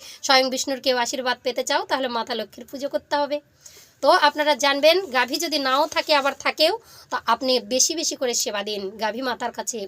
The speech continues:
অনুরোধ করুন, আপনার ঘুমন্ত ভাগ্য জাগ্রত হবেই হবেই। আর বাবা, সেই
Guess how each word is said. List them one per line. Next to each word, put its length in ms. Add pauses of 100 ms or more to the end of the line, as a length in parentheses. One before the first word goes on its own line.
অনুরোধ 360
করুন, 220 (400)
আপনার 200 (120)
ঘুমন্ত 480 (160)
ভাগ্য 220 (560)
জাগ্রত 380 (140)
হবেই 320 (460)
হবেই। 340 (640)
আর 280 (200)
বাবা, 160 (360)
সেই 200